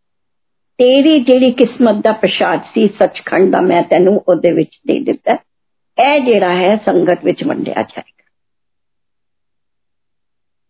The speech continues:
तो वो थोड़ा सा मिश्री प्रसाद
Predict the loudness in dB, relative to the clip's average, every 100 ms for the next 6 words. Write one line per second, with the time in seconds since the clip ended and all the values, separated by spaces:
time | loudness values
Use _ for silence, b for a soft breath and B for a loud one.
0 | _ _ -2 -2 2 4 4 2 _ _
1 | _ _ _ _ -6 -2 0 -2 -2 0
2 | 0 2 0 0 -2 -2 -2 -6 -2 -4
3 | -4